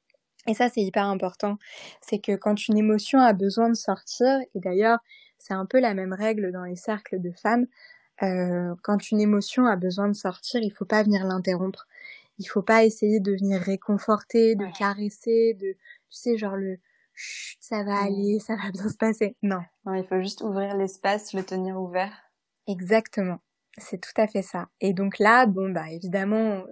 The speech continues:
Speaker 1: comme c'était, euh, lors de l'étape du massage à quatre mains, on n'a pas retiré nos mains parce
Speaker 2: Mm.
Speaker 1: qu'on voulait pas l'abandonner, on voulait lui montrer qu'on était là, qu'elle avait tout notre soutien, mais on a juste arrêté, stoppé les mouvements et, euh,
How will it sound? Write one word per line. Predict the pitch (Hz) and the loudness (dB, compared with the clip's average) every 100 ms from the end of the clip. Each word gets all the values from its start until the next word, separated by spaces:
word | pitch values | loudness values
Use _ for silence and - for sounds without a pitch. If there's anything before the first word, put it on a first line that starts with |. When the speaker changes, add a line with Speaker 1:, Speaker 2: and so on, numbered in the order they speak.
| - - - _ | -20 -18 -18 _
Speaker 1:
comme | - 226 | 2 2
c'était, | 226 226 - 233 226 | 2 -2 0 2 4
euh, | 202 180 180 180 | 2 -2 -6 -6
lors | 185 196 190 | -4 -4 -2
de | 185 | -2
l'étape | 185 185 202 202 | -2 -2 -2 -2
du | 180 185 | -4 -6
massage | 175 180 208 190 | -6 -4 -4 -2
à | 180 | -4
quatre | 196 185 - | -6 -8 -6
mains, | 190 208 220 - - - | -2 0 -2 -8 -20 -6
on | 185 | -4
n'a | 175 | -4
pas | 175 277 | 2 6
retiré | 262 240 - 196 190 | 6 4 -2 -4 -2
nos | 180 | -4
mains | 175 202 359 _ - | -2 -4 -4 _ -8
parce | 190 175 | -6 -4
Speaker 2:
Mm. | |
Speaker 1:
qu'on | 208 | -4
voulait | 185 190 | -4 -6
pas | 180 269 | 0 0
l'abandonner, | 277 202 196 185 180 214 285 | 2 0 -2 -2 -4 -4 -2
on | 233 | -4
voulait | 180 180 196 | -6 -6 -6
lui | 196 | -6
montrer | 190 180 - 233 | -8 -8 -6 -8
qu'on | 220 185 | -6 -6
était | 175 180 | -6 -8
là, | 165 214 - _ _ - - _ | -4 -4 -6 _ _ -20 -20 _
qu'elle | - 185 | -8 -2
avait | 180 175 | -2 -4
tout | - - | -8 4
notre | 269 247 | 4 4
soutien, | - 214 - - 214 254 | -2 -6 -4 -2 0 2
mais | 208 202 208 | 2 2 0
on | 185 | -2
a | 175 | -2
juste | 175 208 226 | -2 -4 -2
arrêté, | 220 202 196 - 202 208 196 | 2 2 2 2 2 4 0
stoppé | - 220 208 | 0 0 2
les | 208 196 | 2 2
mouvements | 190 185 180 202 - _ - - _ _ - | 0 0 -2 -2 -8 _ -20 -20 _ _ -2
et, | 202 202 214 | 0 4 4
euh, | 196 180 175 175 175 175 | 2 0 -2 -2 -4 -6